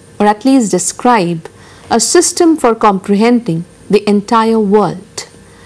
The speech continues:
It provides a means for navigating among the varied forces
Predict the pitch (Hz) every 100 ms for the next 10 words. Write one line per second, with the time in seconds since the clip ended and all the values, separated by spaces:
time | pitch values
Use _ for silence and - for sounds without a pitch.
0 | - - - - - 254 247 294 294 339
1 | 381 392 330 311 311 - 269 233 214 214
2 | 202 277 277 180 180 - 202 214 214 175
3 | 196 190 208 208 - 254 269 - 160 -
4 | - -